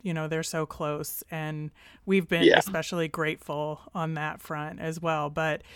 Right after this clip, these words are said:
Speaker 1: he has also been a really good presence on the Flyers power play. Like I said, they haven't scored yet, but he's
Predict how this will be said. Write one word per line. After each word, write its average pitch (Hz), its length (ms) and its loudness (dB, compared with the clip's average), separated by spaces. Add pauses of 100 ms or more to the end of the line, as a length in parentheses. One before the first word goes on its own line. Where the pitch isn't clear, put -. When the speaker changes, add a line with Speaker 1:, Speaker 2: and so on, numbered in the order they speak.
(160)
Speaker 1:
he 233 200 2
has 233 120 6
also 214 360 6
been 190 320 2
a 175 80 0
really 175 240 2
good 170 160 2 (160)
presence 170 560 0
on 170 340 0
the 165 80 -2
Flyers 160 460 -2
power 165 320 0
play. 160 360 -2 (160)
Like 214 160 4
I 208 80 6
said, 214 220 6
they 196 80 6
haven't 220 240 4
scored 190 260 2
yet, 165 220 0
but 170 140 0
he's 185 280 0